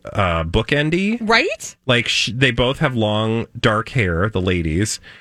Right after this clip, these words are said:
Speaker 1: and then the dudes are all tatted and, um,
Speaker 2: Mm-hmm.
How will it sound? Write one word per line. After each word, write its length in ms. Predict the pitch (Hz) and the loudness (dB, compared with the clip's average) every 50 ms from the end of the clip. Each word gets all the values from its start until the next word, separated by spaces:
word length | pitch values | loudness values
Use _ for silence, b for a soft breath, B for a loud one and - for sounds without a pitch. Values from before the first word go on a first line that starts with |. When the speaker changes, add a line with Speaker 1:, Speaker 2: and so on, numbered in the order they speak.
| B B | B B
Speaker 1:
and 140 | B 104 104 | B 2 2
then 120 | 107 107 107 | 4 4 2
the 80 | 104 | 2
dudes 380 | 95 - 107 110 110 117 117 120 | 2 2 2 2 2 0 0 0
are 140 | 104 98 95 | 0 2 2
all 260 | 95 95 98 98 98 | 0 0 0 -2 -2
tatted 680 | - - - 135 113 101 101 104 98 98 95 110 - - | -4 -4 -2 0 0 2 2 0 0 0 -2 -2 -4 -2
and, 680 | - 92 90 90 92 92 90 90 90 87 87 - - - - _ _ _ _ _ _ _ _ _ _ _ _ _ | -2 0 0 2 2 2 2 2 0 0 -2 -2 -6 -6 -8 _ _ _ _ _ _ _ _ _ _ _ _ _
um, 340 | - 95 92 87 85 82 82 | -2 0 0 2 0 0 0
Speaker 2:
Mm-hmm. 140 | 82 85 | 0 -2